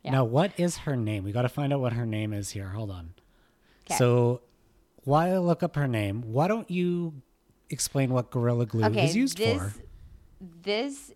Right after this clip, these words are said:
Speaker 1: is what happened. This is my
Speaker 2: Oh, found it.
Speaker 1: perception.
Speaker 2: Her name is Tessica, Tessica Brown.
Speaker 1: Ooh, Tessica.
Speaker 2: Tessica with a T as in tango, not Jessica Tessica.
Speaker 1: But is it I K A or I C K A?
Speaker 2: I C A.
Speaker 1: Oh,
Speaker 2: Just
Speaker 1: so
Speaker 2: like Jessica,
Speaker 1: Tika.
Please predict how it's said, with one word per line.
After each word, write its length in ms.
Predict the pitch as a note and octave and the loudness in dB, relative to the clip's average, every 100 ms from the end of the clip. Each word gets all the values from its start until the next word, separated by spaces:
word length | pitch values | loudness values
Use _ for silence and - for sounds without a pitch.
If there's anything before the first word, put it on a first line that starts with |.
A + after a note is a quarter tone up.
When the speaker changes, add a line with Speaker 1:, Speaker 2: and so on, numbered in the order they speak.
| - | -12
Speaker 1:
is 420 | F3+ F3+ F3+ F3 | -8 -6 -6 -10
what 320 | E3 E3 D#3+ | -6 -2 -2
happened. 460 | E3+ B2+ C#3 A2 C#3 | -2 -4 -6 -14 -14
This 160 | D#3 | -14
is 120 | E3 D#3+ | -16 -14
my 280 | D#3+ D#3 D3+ - | -8 -6 -6 0
Speaker 2:
Oh, 140 | D#3 | 0
found 20 | |
it. 80 | C#3+ D3+ C3 | 2 4 4
Speaker 1:
perception. 40 | G#2 | 2
Speaker 2:
Her 120 | C3 | -4
name 180 | C3 C3 | -2 -4
is 100 | B2 | -6
Tessica, 500 | - C#3+ - D#3 D#3 | -10 -12 -10 -10 -12
Tessica 460 | - D#3+ D3+ E3 D#3+ | -8 -8 -8 -6 -6
Brown. 540 | A2+ A#2 A2 F#2+ E2+ F#2 _ _ F#3+ | -6 -6 -6 -8 -12 -16 _ _ -16
Speaker 1:
Ooh, 60 | |
Tessica. 720 | G3 - D4+ - C#4 F#3+ - - | -10 4 4 4 0 0 -2 -8
Speaker 2:
Tessica 500 | - D3+ - D#3 A#2+ | 0 2 2 0 0
with 240 | A2 B2+ - - | 0 -2 -4 -2
a 80 | |
T 480 | D3+ - F3 C3+ G#2+ C3 | 0 0 -2 -2 -2 -2
as 200 | C3 B2 | -2 0
in 120 | A#2+ | 2
tango, 480 | B2+ A#2+ A2+ F2+ F2+ | 4 4 2 -2 -4
not 260 | G#2+ C#3 | 0 0
Jessica 380 | C#3 E3 - D3+ | 2 2 2 -2
Tessica. 400 | C3 A#2+ - - | 0 -2 -2 -2
Speaker 1:
But 140 | G3+ G#3 | 0 4
is 160 | C4+ | 2
it 180 | B3 A3 - | 2 -2 4
I 260 | G3+ A3 | 8 8
K 680 | A#3+ D4+ C4+ C#4+ A#3+ B3+ D#4+ | 6 0 2 0 -2 -2 0
A 40 | A#3+ | 0
or 140 | F3 D#3+ | 2 4
I 180 | E3+ | 2
C 320 | E3+ - G#3+ A#3 | 2 -8 -8 -8
K 600 | - D3+ - - D#2 - | -6 -8 -8 -12 -12 -8
A? 60 | A2+ | -2
Speaker 2:
I 340 | A2 A2 A2 - | 0 0 -4 -6
C 460 | - B2+ G#2+ A2+ - _ _ _ _ _ - | -6 -2 -2 -4 -12 _ _ _ _ _ -10
A. 260 | F2+ C#2+ - _ _ _ _ | -10 -10 -16 _ _ _ _
Speaker 1:
Oh, 100 | - | 2
Speaker 2:
Just 120 | A#3 - | 2 6
Speaker 1:
so 60 | |
Speaker 2:
like 160 | D3 A2 | 4 6
Jessica, 580 | D3+ - F#3+ F#3+ | 6 6 8 8
Speaker 1:
Tika. 20 | A3+ | 8